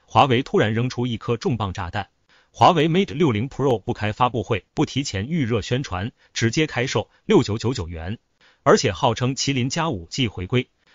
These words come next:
近日，天风证券分析师郭明基分享了对华为自研麒麟处理器的分析报告，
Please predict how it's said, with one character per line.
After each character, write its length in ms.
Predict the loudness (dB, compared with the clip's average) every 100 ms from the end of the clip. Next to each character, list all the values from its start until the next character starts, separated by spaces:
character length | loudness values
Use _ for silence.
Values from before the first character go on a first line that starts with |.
| _ 4
近 200 | 6 6
日， 180 | 2 _
天 260 | 4 4 6
风 160 | 2
证 180 | 2 0
券 180 | 0 -2
分 160 | 0 -2
析 120 | -2
师 180 | -4 0
郭 140 | 0
明 160 | 0 0
基 240 | 0 -2 _
分 220 | 0 0
享 160 | -2
了 120 | -8 -4
对 160 | -4
华 220 | -2 -2
为 120 | 0 -2
自 220 | -2 -2
研 180 | -2 -2
麒 160 | -2
麟 160 | -2 -2
处 160 | -4
理 100 | -6
器 160 | -6 -8
的 120 | -6
分 180 | -4 -4
析 120 | -4
报 140 | -8 -6
告， 220 | -6